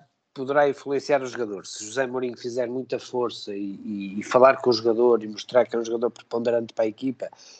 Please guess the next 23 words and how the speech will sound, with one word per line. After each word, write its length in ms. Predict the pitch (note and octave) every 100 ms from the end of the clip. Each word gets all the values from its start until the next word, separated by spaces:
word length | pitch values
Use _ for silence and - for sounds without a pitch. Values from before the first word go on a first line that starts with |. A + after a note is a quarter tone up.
| -
eu 100 | B2+
acredito 520 | - B2 B2+ B2+ -
que, 220 | - A#2+
que 140 | - A2+
Mkhitaryan 580 | A#2 A#2 A2+ A2+ A#2 A#2
cons-, 320 | A#2 - - C3 A2+
renove, 640 | B2 B2 C3+ B2+ A#2+ B2 _ _ _ _ -
eh, 440 | A#2 A2+ A2+ A2
e 60 | A2
fique 300 | - B2 A#2
na 100 | B2+
equipa. 480 | A#2 G#2+ F2+ - F2+
Mas 300 | A2+ A2 A#2
o, 300 | C3 - B2
a, 680 | A#2 A#2+ A2+ G#2+ A2 A2
a 40 | A2+
concorrência 680 | B2+ A2+ A2+ C3 - A2+
do 160 | A2+ A#2
Inter 260 | A2+ A2+
é 80 | A#2+
pesada 460 | - G#2+ A#2+ B2 A#2+
porque, 240 | - -
eh, 420 | G2+ A2 G#2+ F#2+